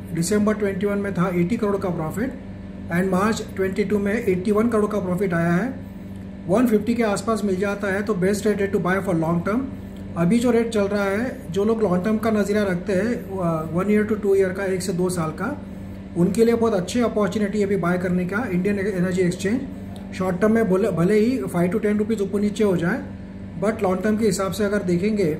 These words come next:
तो जब market चलेगा तो ये share आपको थ्री हंड्रेड से थ्री फिफ्टी के लेवल दिखा सकता है।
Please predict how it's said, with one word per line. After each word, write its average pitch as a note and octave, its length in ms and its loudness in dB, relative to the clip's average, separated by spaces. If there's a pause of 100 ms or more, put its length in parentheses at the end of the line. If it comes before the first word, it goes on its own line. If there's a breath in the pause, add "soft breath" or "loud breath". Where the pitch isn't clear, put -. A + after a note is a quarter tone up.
(480)
तो F#3+ 80 0
जब G#3+ 140 4
market G3+ 380 2
चलेगा G3+ 360 2
तो A3+ 120 0
ये G3+ 140 4
share G3+ 200 0
आपको F3+ 340 -2
थ्री G3+ 180 0
हंड्रेड F3+ 240 2
से G#3 160 -2
थ्री G3+ 180 -2
फिफ्टी F#3+ 260 -2
के F#3 80 -2
लेवल F#3 240 2
दिखा F3 280 0
सकता F#3 320 -4
है। - 360 -6